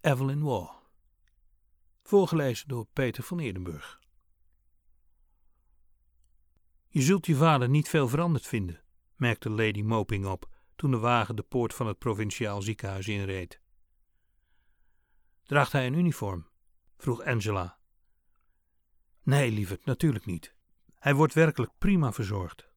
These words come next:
Dit eerste bezoek van Angela had ze zelf voorgesteld. Tien jaren waren voorbijgegaan sinds die buiige, nazomerse dag waarop Lord Moping werd weggehaald.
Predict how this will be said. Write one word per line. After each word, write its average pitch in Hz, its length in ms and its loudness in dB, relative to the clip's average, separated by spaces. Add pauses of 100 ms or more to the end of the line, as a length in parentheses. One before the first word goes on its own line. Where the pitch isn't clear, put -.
(2000)
Dit 165 160 0
eerste 196 300 4
bezoek 139 320 4
van 139 180 -2
Angela 117 460 2
had 110 220 -2
ze 135 120 0
zelf 139 300 2
voorgesteld. 107 760 -6 (1120)
Tien 220 240 8
jaren 147 340 6
waren 131 220 4
voorbijgegaan 123 840 0 (160)
sinds 165 300 2
die 127 140 -4
buiige, 147 600 2 (200)
nazomerse 147 760 4
dag 131 320 2 (140)
waarop 135 260 0
Lord 123 260 0
Moping 123 440 0
werd 107 200 -4
weggehaald. 95 600 -4